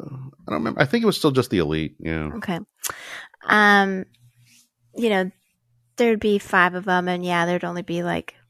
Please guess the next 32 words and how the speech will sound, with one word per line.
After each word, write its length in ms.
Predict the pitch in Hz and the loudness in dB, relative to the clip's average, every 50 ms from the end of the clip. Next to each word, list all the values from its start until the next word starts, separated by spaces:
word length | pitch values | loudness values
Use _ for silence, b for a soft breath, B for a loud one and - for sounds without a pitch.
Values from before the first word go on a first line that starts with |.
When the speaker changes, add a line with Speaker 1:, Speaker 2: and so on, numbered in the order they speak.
| _ - | _ -14
Speaker 2:
two 240 | - - - 180 170 | -10 -4 -2 -2 -2
or 80 | 175 | -2
three 400 | 180 - 170 170 170 170 170 - _ - | -2 -4 -4 -2 -2 -4 -4 -6 _ -6
wrestling, 600 | 170 170 180 - - - 180 175 175 175 180 202 - _ _ b b b b b b b b b b b b b b b b b b b - - - | -6 -6 -4 -4 -6 -6 -6 -6 -6 -6 -8 -10 -14 _ _ b b b b b b b b b b b b b b b b b b b -20 -12 -8
um, 200 | 190 165 156 123 | -6 -6 -4 -2
Speaker 1:
Yeah. 80 | 113 104 | 0 0
Speaker 2:
except 260 | 95 87 160 160 - | 0 0 -2 -4 -4
for 60 | 151 | -4
every 240 | 151 147 - 147 147 | -6 -6 -4 -6 -8
once 280 | 160 147 147 156 - - | -6 -8 -10 -10 -12 -12
in 80 | 160 | -10
a 20 | 165 | -10
while, 120 | 165 160 | -10 -10
I 100 | 160 160 | -10 -10
guess. 300 | 175 170 160 175 - - - B B B B B B B | -10 -10 -12 -12 -14 -16 -20 B B B B B B B
But 120 | - 320 359 | 4 4 4
it's 100 | 339 339 | 4 4
just, 140 | 381 - - | 0 2 2
like, 120 | 349 - | 2 4
also 380 | - 285 311 311 - 330 294 262 | 6 4 6 6 6 6 6 6
this, 400 | 233 262 269 262 - - - - B B B B B B B B B B B B B B B B _ _ _ - | 6 6 4 4 4 0 -4 -6 B B B B B B B B B B B B B B B B _ _ _ 0
the 100 | 254 247 | 0 2
thing 260 | - 285 277 269 262 | 6 6 6 6 6
with 160 | 262 254 254 | 4 2 4
the 140 | - 226 - - | 2 2 2 4
other 280 | - 214 208 214 208 202 | 4 4 6 6 4 4
team 520 | - - - - 220 220 208 196 185 180 | 2 0 0 2 2 4 4 2 2 0
doesn't 360 | - - 196 190 202 180 - | 0 0 0 2 2 -2 -2
feel 220 | - - 185 180 175 | -2 0 2 4 4
like 160 | 180 196 - | 4 4 4
a 60 | 214 | 2
team. 640 | - - - 226 220 220 226 226 226 226 226 240 | 0 2 0 0 2 2 2 2 2 0 -2 -6